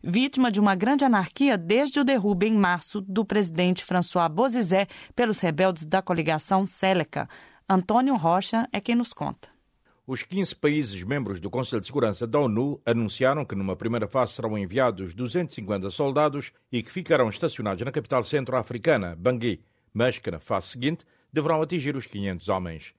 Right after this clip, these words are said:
Speaker 2: No início de outubro, a onu decidiu reforçar a misca, Missão Internacional de Apoio à República Centro-Africana, uma força da União Africana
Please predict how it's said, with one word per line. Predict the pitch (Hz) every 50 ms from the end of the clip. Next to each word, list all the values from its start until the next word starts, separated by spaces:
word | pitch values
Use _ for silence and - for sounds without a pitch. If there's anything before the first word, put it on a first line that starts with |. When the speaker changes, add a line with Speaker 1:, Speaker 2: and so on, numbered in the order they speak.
| _ _
Speaker 2:
No | - 196
início | 185 139 120 - - 113
de | 113 131
outubro, | 123 117 - 170 190 196 165 175 156 - _ -
a | 110 101 - - 127
onu | 135 147 151 156 139
decidiu | 104 104 185 196 - - 120 104 113 104 101
reforçar | - - - - - 101 - - 143 127 104
a | 90 85
misca, | 87 127 170 131 - - - 101 80 - _ _ _ _
Missão | - 104 104 - - 139 131 120
Internacional | 117 - 123 117 117 120 110 - - 123 127 120 107
de | 90 101
Apoio | 110 101 - 156 135 120 110 107 98 - _
à | 98 98
República | 92 110 120 107 - 151 127 107 90 101 92
Centro-Africana, | - - 85 78 92 117 120 - 147 127 156 156 156 151 139 - _ _ _ _ _ _ _ -
uma | 127 143 160 156
força | - 185 170 147 - 156 143
da | 117 135 139 135 - -
União | - 196 208 180 151 131 107 104
Africana | 98 - - 120 101 127 123 120 123 131